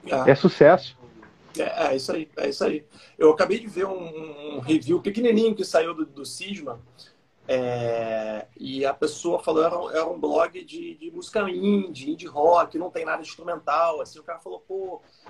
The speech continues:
Speaker 1: isso daí é diferente, mas eu gostei porque, mesmo não tendo vocal, você conta uma historinha."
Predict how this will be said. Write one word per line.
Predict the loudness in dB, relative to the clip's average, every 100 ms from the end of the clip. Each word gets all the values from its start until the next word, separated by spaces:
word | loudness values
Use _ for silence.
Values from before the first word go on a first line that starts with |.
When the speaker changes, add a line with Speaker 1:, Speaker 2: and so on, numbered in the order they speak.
| -20 _
Speaker 1:
isso | -14 -8
daí | -6
é |
diferente, | -8 -4 -2 -2 -8 -10
mas | -8 -6
eu | -4
gostei | -4 -6 -8 -14 -12
porque, | -10 -10 -2 -2 -2 -12 -20 _ _ _
mesmo | -8 -4 -4 -2
não | -2
tendo | 0 -2
vocal, | 0 -2 0 0
você | 0 -2
conta | 0 -2
uma | -2
historinha." | -4 0 0 0 -2 -2 -4